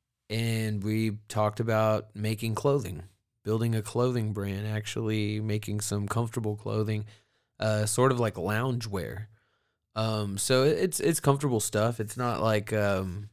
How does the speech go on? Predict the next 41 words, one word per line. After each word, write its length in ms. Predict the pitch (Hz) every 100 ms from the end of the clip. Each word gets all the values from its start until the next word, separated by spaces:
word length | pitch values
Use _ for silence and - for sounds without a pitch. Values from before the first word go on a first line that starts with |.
| _ -
it's 160 | 147
not 160 | 165 131
like 160 | 113 -
sleep 480 | - 101 117 117
attire 600 | 104 95 101 101 98 98 98
or 20 |
anything 380 | 98 98 95 92
like 180 | 95 95
that, 200 | 95 98
and 100 | 98
it's, 220 | 92 -
it's 540 | 107 104 110 - -
kind 260 | - 120 120
of 80 | 113
trendy, 680 | - 117 113 113 120 139
so 360 | - - 104 104
it's 200 | 104 -
not 240 | 120 110
a, 300 | 104 98 95 104 _ _ _ _ _ _
it's 100 | 151
not 180 | 147
something 320 | - 143 127 120
I 100 | 110
wouldn't 280 | 110 123 87
wear. 360 | 104 101 123 - _ _ _ _
It's 200 | 113 104 123
not 200 | 113 90
something, 400 | 123 110 113 110
uh, 440 | 107 101 98 95 92
that 320 | 104 101 98 95
I 80 |
probably 500 | 98 113 104 104 107
have 160 | 104 107
a 40 |
lot 220 | 104 120 131
of 140 | 113
yet. 240 | 101 110 - -
<laughs> 160 | - 151
So, 460 | - 120 113 98 - - - - _
uh, 420 | 113 113 110 104 104 - -
but 400 | 113 113 110 95